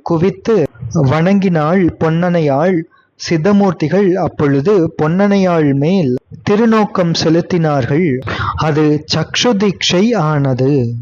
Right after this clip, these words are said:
பொன்னனையாள் சித்தமூர்த்திகளிடம் விண்ணப்பிக்கின்றாள், "அடிகளே, தேவரீர் உள்ளே எழுந்தருள வேண்டும். அடியேன் உஜ்ஜீவிக்க வேண்டிய பணிவிடையை தேவரீர் திருவுள்ளத்திற்கு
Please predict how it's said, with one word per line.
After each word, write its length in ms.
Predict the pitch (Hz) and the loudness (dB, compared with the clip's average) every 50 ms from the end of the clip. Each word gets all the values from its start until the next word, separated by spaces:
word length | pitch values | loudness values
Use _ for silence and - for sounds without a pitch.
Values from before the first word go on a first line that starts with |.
| - - - - - - - - - | -8 -8 -6 -6 -6 -8 -8 -10 -4
பொன்னனையாள் 760 | - 165 165 170 180 196 196 190 180 156 151 151 160 190 208 202 196 202 | -2 0 0 2 2 2 2 2 2 0 0 0 0 0 0 0 0 -2
சித்தமூர்த்திகளிடம் 1160 | - - - 190 160 160 214 220 202 208 - 180 - 196 165 190 175 165 170 160 165 185 202 185 | -4 -2 -2 -2 0 0 2 2 4 2 2 0 -2 -2 0 0 0 2 2 2 2 2 2 2
விண்ணப்பிக்கின்றாள், 1040 | 147 156 156 170 190 180 - 190 175 - - 160 151 143 131 139 139 151 175 185 180 180 - - | 2 2 2 2 0 0 0 -4 -4 -2 -2 -2 0 0 0 0 0 0 0 2 0 0 -2 -2
"அடிகளே, 560 | 160 139 143 156 165 175 170 156 151 160 196 202 170 175 - - 165 131 | -4 -2 0 0 0 0 0 2 2 2 2 2 0 -2 -4 -8 -6 -2
தேவரீர் 680 | 143 156 185 208 202 214 214 196 202 190 190 165 160 175 | 0 0 2 2 2 2 2 2 2 2 2 0 0 -2
உள்ளே 500 | 175 156 139 156 175 190 208 220 226 214 185 156 160 151 | -2 -2 0 2 2 2 4 4 4 4 2 2 2 2
எழுந்தருள 680 | 143 147 156 190 214 208 - 202 190 190 185 180 170 156 | 2 2 2 2 2 2 2 2 2 2 2 2 2 2
வேண்டும். 440 | 156 147 143 139 131 143 165 185 156 139 - - - _ _ _ | 2 0 0 0 0 0 0 0 -2 -4 -6 -10 -20 _ _ _
அடியேன் 580 | - 143 147 156 180 202 214 220 220 202 170 156 | -4 -2 0 2 2 2 4 4 4 2 2 0
உஜ்ஜீவிக்க 840 | 139 135 147 143 139 151 185 214 226 214 220 214 220 - 214 208 | 0 0 0 -2 -2 -2 0 2 2 2 2 0 -2 0 0 2
வேண்டிய 500 | 190 190 190 190 185 180 180 175 170 156 156 - | 2 2 2 2 2 2 2 2 2 0 0 0
பணிவிடையை 600 | 147 143 156 185 196 196 208 185 190 190 185 170 170 170 170 156 131 | -2 0 2 2 2 2 2 2 2 2 2 2 2 0 -2 -2 -2
தேவரீர் 640 | 147 151 180 202 190 214 202 214 208 196 170 165 - | 0 2 2 2 2 2 2 2 2 2 0 -2 -2
திருவுள்ளத்திற்கு 840 | 190 185 202 208 208 208 208 196 196 190 - - 185 165 - - 180 | 0 0 2 2 2 2 2 2 0 -2 -2 -4 -4 -4 -2 -4 -4